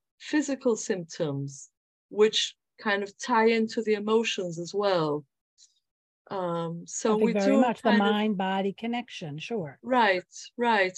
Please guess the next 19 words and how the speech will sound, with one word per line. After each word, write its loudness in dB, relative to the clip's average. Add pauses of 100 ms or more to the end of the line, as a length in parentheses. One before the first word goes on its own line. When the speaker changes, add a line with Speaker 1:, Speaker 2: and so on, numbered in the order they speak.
(120)
Speaker 1:
And, -4
you -2
know, -2
so 2
much 2
of -10
trauma 2
is -4 (520)
held 2
in 2
the -4
body 2
and -2
not 0
necessarily -2
in -6
our -6
conscious -2
awareness. -4